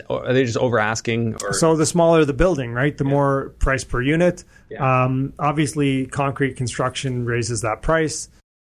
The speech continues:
Speaker 1: Like, if brick would go, would go for more as well, or?
Speaker 2: So,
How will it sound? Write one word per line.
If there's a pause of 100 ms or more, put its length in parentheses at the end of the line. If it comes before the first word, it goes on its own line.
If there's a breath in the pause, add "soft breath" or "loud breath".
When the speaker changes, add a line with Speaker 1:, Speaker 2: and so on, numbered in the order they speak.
(200)
Speaker 1:
Like, (140)
if
brick
would
go,
would
go
for
more
as
well,
or? (240 loud breath)
Speaker 2:
So,